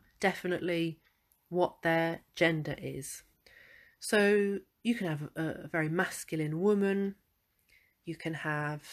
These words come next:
a very feminine man, and all of those things don't nec-, you know, it doesn't necessarily mean anything. So unfortunately, Sally, there's no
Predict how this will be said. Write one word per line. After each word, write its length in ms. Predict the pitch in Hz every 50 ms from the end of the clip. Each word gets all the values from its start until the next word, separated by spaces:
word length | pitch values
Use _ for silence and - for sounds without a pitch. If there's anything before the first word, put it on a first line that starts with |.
| - - - _ _ _ -
a 240 | 151 - - - 180
very 200 | 180 180 175 156
feminine 560 | - - 185 170 170 165 156 151 147 147 151
man, 440 | 165 170 170 170 165 170 170 170 170 _ _ _ _ _ _ _ _ _ _ _ _ _ _ _ _ _ _ _ _ _ _ _ _ _ _ -
and 240 | 190 190 196 190 -
all 300 | - 202 226 240 247 247
of 100 | 233 233
those 240 | - 202 196 196 196
things 360 | - - 185 170 165 160 156
don't 340 | - - 190 196 202 190 -
nec-, 320 | 170 185 185 170 - - -
you 160 | 185 202 202
know, 260 | 185 151 143 151 143 - _ _ _ _ _ _ _ -
it 140 | - 160 -
doesn't 300 | - 233 226 - - -
necessarily 720 | 202 196 196 - - 175 - - 180 175 175 170 170 170
mean 340 | 170 180 180 175 165 165
anything. 600 | 165 165 165 160 156 - - - - 165 - 156 - - - - - -
So 260 | - - 190 185 -
unfortunately, 600 | 180 180 165 - 226 214 165 - - 165 - 151 156
Sally, 340 | - - 165 156 151 151
there's 180 | 156 165 170 170
no 200 | 202 208 214 214